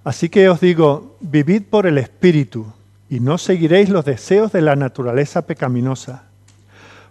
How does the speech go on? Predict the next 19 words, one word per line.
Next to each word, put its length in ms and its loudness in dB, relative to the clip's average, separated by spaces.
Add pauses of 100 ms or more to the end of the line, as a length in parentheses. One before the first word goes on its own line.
(100)
porque 320 0
ésta 500 -2
desea 460 0
lo 120 0
que 60 -8
es 80 -2
contrario 480 -2
al 100 -2
Espíritu, 600 -4 (760)
y 120 0
el 100 4
Espíritu 800 -4
desea 500 0
lo 140 0
que 80 -6
es 80 -2
contrario 560 -2
a 80 -2
ella. 360 -8